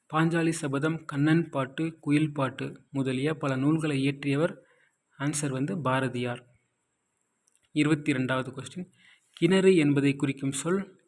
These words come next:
கேணி. மூணு சொல்லி இனிப்பா. அடுத்து இருபத்தி மூணு, நன்மாடங்கள். So, இதை எப்படி வந்து நம்ம பிரிச்சு எழுதணும்னா, நன்மை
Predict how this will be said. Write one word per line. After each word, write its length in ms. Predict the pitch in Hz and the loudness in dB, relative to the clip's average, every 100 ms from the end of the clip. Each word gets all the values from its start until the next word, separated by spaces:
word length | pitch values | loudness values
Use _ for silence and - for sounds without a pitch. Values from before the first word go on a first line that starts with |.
| _ | _
கேணி. 480 | - 151 147 143 131 135 - - _ _ _ | -4 0 2 2 -2 -4 -10 -20 _ _ _
மூணு 180 | 143 147 | 2 4
சொல்லி 260 | 143 143 123 | 4 0 -2
இனிப்பா. 320 | 120 131 156 180 - _ _ _ _ - - - - | -4 -6 -8 -8 -12 _ _ _ _ -20 -18 -18 -16
அடுத்து 240 | - 135 135 | -6 -6 -4
இருபத்தி 340 | 131 151 147 | -2 -2 0
மூணு, 240 | 131 127 131 - - - _ - | -2 -2 -4 -8 -20 -20 _ -2
நன்மாடங்கள். 720 | 143 185 180 156 156 147 143 143 | 4 6 6 4 4 4 2 -2
So, 120 | - 151 | -4 2
இதை 160 | 139 139 | 4 4
எப்படி 280 | 139 - 185 | 4 2 2
வந்து 220 | 151 139 160 | 4 4 2
நம்ம 180 | 143 127 127 123 | 2 2 0 -2
பிரிச்சு 300 | - 143 143 | -6 -8 -2
எழுதணும்னா, 460 | 139 127 127 127 175 - - - _ | 0 0 0 0 -2 -4 -12 -20 _
நன்மை 380 | - 127 156 180 | -6 -2 0 0